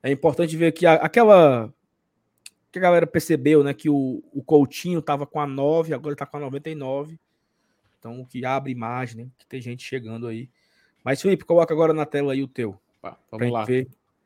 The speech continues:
Speaker 1: um vídeo do treinamento. Temos algumas imagens do treino hoje. Dá pra gente ficar fazendo aqui um exercício pra gente conseguir achar os jogadores, né? Quem é quem
Speaker 2: Vamos
Speaker 1: dos
Speaker 2: lá.
Speaker 1: novos contratados, pra gente já começar.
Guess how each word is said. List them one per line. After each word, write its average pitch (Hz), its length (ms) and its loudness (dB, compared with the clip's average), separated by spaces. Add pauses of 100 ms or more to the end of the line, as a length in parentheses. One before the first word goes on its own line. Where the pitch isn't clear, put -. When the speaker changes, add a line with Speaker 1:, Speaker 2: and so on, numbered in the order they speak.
(120)
Speaker 1:
um 147 180 -2
vídeo 160 340 -2
do 160 140 -6
treinamento. 185 640 -4
Temos 202 240 -2
algumas 247 280 2
imagens 202 380 2
do 185 140 0
treino 175 260 0
hoje. 170 500 6 (460)
Dá 175 100 0
pra 214 180 2
gente 226 120 -2
ficar 220 240 -4
fazendo 202 220 -4
aqui 196 180 -6
um 196 100 0
exercício 196 640 -4
pra 190 120 -6
gente - 180 -14
conseguir 185 320 -4
achar 190 420 0
os 196 60 2
jogadores, 175 480 0
né? 143 160 -12
Quem 196 160 -6
é 190 60 -4
quem 170 440 -6 (480)
Speaker 2:
Vamos 104 180 -8
Speaker 1:
dos 127 120 -2
Speaker 2:
lá. 127 60 -6
Speaker 1:
novos 143 240 -2
contratados, 143 840 -6
pra 147 160 -10
gente 147 180 -12
já - 120 -10
começar. 143 520 -10